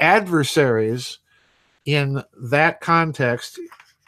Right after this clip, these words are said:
could be taken to be a rather obvious reference without mentioning by name Russia and China.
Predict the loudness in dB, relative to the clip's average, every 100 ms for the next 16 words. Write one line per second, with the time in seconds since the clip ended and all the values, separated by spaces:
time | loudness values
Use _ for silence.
0 | _ -4 -2 -2 -4 -2 0 0 -2 -4
1 | -2 -2 -4 -4 -2 2 2 2 -2 2
2 | 0 0 -2 -4 -2 2 2 2 -4 -6
3 | -8 -8 -2 0 0 -2 -4 -4 -6 -8
4 | -8 -2 0 0 -2 -2 -2 -4 -8 -14
5 | _ _ _ _ -6 0 2 2 -4 -4
6 | -10 -8 -4 -4 -4